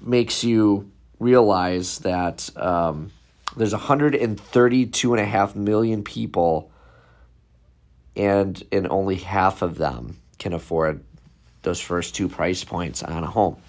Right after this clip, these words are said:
That's really stunning because that's really, you know, your entry level of homes. And typically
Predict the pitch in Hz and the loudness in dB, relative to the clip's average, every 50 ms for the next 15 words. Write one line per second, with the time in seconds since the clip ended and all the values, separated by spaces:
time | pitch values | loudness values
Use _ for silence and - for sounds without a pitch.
0 | - - - - - - - - - - - - - - - - _ _ _ - | -20 -20 -20 -20 -20 -20 -20 -20 -20 -20 -20 -20 -20 -20 -20 -20 _ _ _ -4
1 | - 127 117 120 120 120 - - - - - - - _ - - - - - _ | 2 4 6 6 4 2 0 -6 -6 -6 -8 -12 -16 _ -20 -20 -20 -20 -20 _
2 | - _ - - - - - - _ _ _ _ - - 131 120 127 143 - - | -20 _ -20 -20 -20 -20 -20 -20 _ _ _ _ -16 -8 -2 2 4 6 6 6
3 | 104 98 - - - 120 110 95 90 - - - - - - _ - - 110 101 | 6 4 0 0 0 0 0 0 -2 -6 -10 -14 -18 -20 -20 _ -10 -8 -8 -4
4 | - - 104 95 90 113 110 113 - - 104 110 117 131 135 135 123 113 110 - | 0 0 0 2 4 6 4 4 4 0 0 4 6 8 8 8 8 6 4 2
5 | - 95 98 107 101 98 101 98 98 92 90 110 117 113 - 117 107 98 95 104 | -4 -4 -2 0 2 2 4 4 2 2 2 0 -2 -2 0 0 0 2 2 4
6 | 117 127 113 110 98 90 90 82 - - 95 90 87 - 127 123 113 104 101 98 | 4 4 4 2 0 0 0 -2 -4 -4 -4 -4 -2 2 2 4 4 4 0 -2
7 | 92 101 95 98 95 90 85 - - - - - - - - _ _ _ _ _ | -6 -6 -6 -6 -6 -6 -8 -10 -14 -20 -20 -20 -20 -20 -20 _ _ _ _ _
8 | - - - _ _ _ _ _ _ - _ _ _ _ _ - - - 175 175 | -20 -20 -20 _ _ _ _ _ _ -20 _ _ _ _ _ -6 0 0 2 4
9 | - - - 170 147 139 131 131 - - - | 4 4 6 6 6 6 6 6 4 0 -4